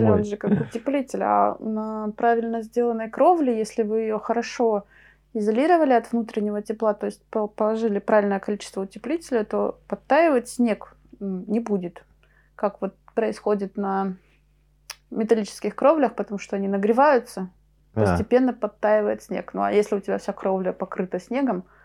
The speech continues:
Speaker 2: А.
Speaker 1: как бы он и нагреваться не будет, и подтаивать снизу не будет.
Speaker 2: А, ну да, по идее.
Speaker 1: Как вот в холодильнике лежит кусок снега,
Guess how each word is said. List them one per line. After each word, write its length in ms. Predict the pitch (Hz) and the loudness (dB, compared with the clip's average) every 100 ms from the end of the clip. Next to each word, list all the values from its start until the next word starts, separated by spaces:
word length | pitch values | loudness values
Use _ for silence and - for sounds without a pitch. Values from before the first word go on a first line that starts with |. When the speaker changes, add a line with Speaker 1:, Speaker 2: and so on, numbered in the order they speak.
| _ _ - | _ _ -4
Speaker 2:
А. 300 | 92 85 80 - - | -2 0 -2 -6 -4
Speaker 1:
как 200 | 180 180 | -2 -2
бы 100 | 180 | 0
он 200 | 180 175 | 0 0
и 100 | 175 | -4
нагреваться 540 | 175 175 185 262 - | -4 0 2 0 -2
не 60 | 220 | -2
будет, 260 | 196 196 | -2 -4
и 20 | 190 | -6
подтаивать 600 | - 180 214 220 214 - | -6 -4 0 2 0 -4
снизу 240 | 190 185 190 | -6 -4 -4
не 80 | |
будет. 440 | 175 170 175 - - _ _ - | -4 -6 -12 -14 -20 _ _ -8
Speaker 2:
А, 220 | 110 95 | -2 0
ну 120 | 95 | 2
да, 160 | 110 98 | 2 2
по 200 | 95 95 | 2 0
идее. 300 | 87 87 82 - | 0 0 -2 -4
Speaker 1:
Как 220 | 214 - | -6 -4
вот 220 | 180 - - - | -6 -6 -20 -20
в 60 | 196 | -2
холодильнике 640 | 196 208 202 180 170 - | 2 2 2 -2 -4 -4
лежит 260 | 170 202 269 | -4 -2 -4
кусок 360 | - 185 175 180 | -6 -4 -4 -4
снега, 520 | - 180 170 165 | -6 -4 -4 -6